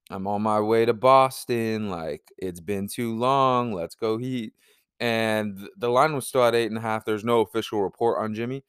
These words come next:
Um, and so I was like, "All right, this line's gonna move." But on top of that,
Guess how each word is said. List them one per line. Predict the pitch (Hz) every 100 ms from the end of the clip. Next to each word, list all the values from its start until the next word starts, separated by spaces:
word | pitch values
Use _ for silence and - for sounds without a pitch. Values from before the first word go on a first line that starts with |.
| _ _ _ - -
Um, | 110 101 98
and | 104
so | 104
I |
was | 98
like, | 95
"All | 98
right, | 87
this | 107 -
line's | 101 90
gonna | 90
move." | 95 82 _ _ -
But | 196
on | 175
top | 170 226 -
of | 135
that, | 123 113